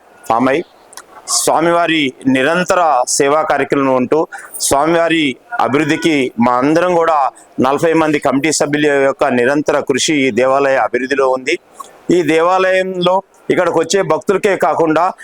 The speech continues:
అనేక సేవా కార్యక్రమాలు ఈ దేవాలయ కేంద్రంగా చేయడం జరుగుతూ ఉంది.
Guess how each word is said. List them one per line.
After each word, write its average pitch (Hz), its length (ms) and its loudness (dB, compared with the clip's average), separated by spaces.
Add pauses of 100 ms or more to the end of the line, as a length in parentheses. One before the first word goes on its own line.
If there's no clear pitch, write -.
(220)
అనేక 202 360 0
సేవా 190 360 0
కార్యక్రమాలు 175 680 0
ఈ 175 120 0
దేవాలయ 160 460 2
కేంద్రంగా 156 580 0 (440)
చేయడం 156 340 0
జరుగుతూ 143 420 0
ఉంది. 127 280 0